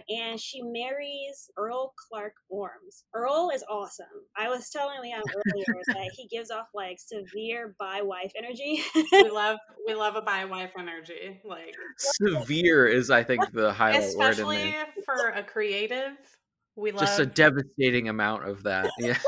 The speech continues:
Speaker 3: we love a partner with bi-wife energy.
Speaker 1: Exactly, exactly. He was just, like, always happy to let her do whatever she wanted to do. Like, she was really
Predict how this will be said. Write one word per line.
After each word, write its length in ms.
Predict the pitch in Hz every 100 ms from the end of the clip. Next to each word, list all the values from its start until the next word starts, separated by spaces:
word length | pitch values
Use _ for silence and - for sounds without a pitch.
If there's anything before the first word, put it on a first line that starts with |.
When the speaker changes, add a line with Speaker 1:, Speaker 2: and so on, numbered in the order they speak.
| 659
Speaker 3:
we 100 | 254
love 180 | - 226
a 100 | 233
partner 360 | 226 208 202 190
with 180 | 180
bi-wife 380 | 175 156 151 160 165
energy. 440 | - 196 202 220 - _ - - -
Speaker 1:
Exactly, 680 | - 294 269 254 262 220 202 202
exactly. 640 | 214 208 202 208 190 190 - -
He 120 | - 381
was 120 | 403
just, 140 | 415
like, 120 | 427 - 285
always 260 | 349 381 -
happy 340 | 320 339 349 339
to 80 | 320
let 260 | 277 277 262
her 260 | 311 311 311 - 285
do 80 | 330
whatever 340 | 311 311 330
she 160 | 320 294
wanted 300 | 294 302 294
to 100 | 269
do. 320 | 277 339 254
Like, 260 | 220 214 214 _ _
she 160 | - 359
was 200 | 381 285
really 240 | 254 311